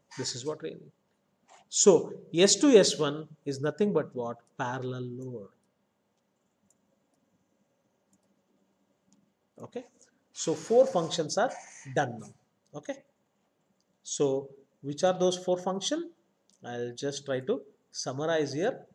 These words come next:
S two, S one, function zero, zero, do nothing. It just loads the previous one.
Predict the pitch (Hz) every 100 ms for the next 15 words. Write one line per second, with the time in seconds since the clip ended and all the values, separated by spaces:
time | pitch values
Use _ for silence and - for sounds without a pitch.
0 | _ _ _ _ _ _ _ _ _ _
1 | _ _ - 123 - 214 202 165 - 214
2 | 311 - _ _ _ _ _ _ _ _
3 | _ _ _ _ _ _ _ _ _ _
4 | _ _ _ _ _ _ _ _ _ _
5 | _ _ _ _ _ 139 139 - 240 147
6 | - _ _ _ _ _ _ _ _ _
7 | _ - 120 180 202 240 294 - _ _
8 | _ 123 165 202 294 - - _ 123 123
9 | 131 131 123 - 233 339 - _ _ _
10 | _ _ _ _ _ _ _ _ _ _
11 | _ _ 190 156 202 208 175 165 175 143
12 | 156 151 139 127 - 127